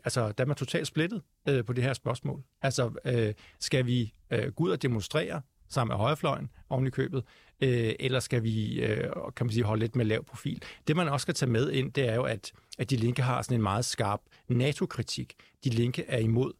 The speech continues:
nato-medlemskab for Tyskland. Så, øh, og da noget af den hjælp, der jo foregår til Ukraine, jo er, så at sige, sker i nato-regi eller nato-lignende regi, jamen, øh,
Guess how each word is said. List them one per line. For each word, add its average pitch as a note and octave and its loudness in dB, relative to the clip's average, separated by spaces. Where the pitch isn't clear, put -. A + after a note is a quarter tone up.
nato-medlemskab G#2 -2
for - -6
Tyskland. - -6
Så, A2+ 2
øh, G#2+ 2
og B2 0
da A#2+ 4
noget B2 4
af A2+ -2
den A#2+ 2
hjælp, C3+ 0
der D3+ 0
jo A2+ 2
foregår A2+ -2
til - -4
Ukraine, G#2+ 0
jo A2+ 0
er, - -2
så - -6
at F#2+ -4
sige, G#2+ -2
sker - 0
i B2 0
nato-regi A2+ 0
eller - -4
nato-lignende B2 2
regi, C#3+ 0
jamen, A#2+ 4
øh, G2+ 2